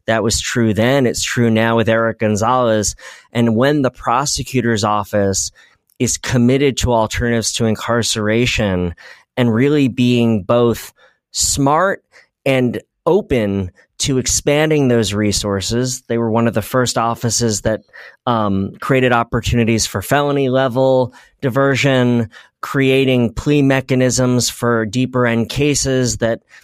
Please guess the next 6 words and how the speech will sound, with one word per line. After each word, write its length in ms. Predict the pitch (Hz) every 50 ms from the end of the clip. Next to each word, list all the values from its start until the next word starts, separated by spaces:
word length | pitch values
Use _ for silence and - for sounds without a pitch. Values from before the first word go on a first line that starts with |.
| _ _ _ _ - - -
preserved 600 | - - 139 117 98 120 127 131 139 139 120 107
the 80 | 131
prosecutor's 960 | - - - 127 127 127 127 - - 117 - - 139 123 127 123 113 101 98
role 540 | 104 113 120 120 120 123 123 123 120 120 - -
as 320 | 113 123 113 113 107 104 101
guardian 840 | - 127 120 123 131 127 127 123 123 123 123 123 123 120 117 117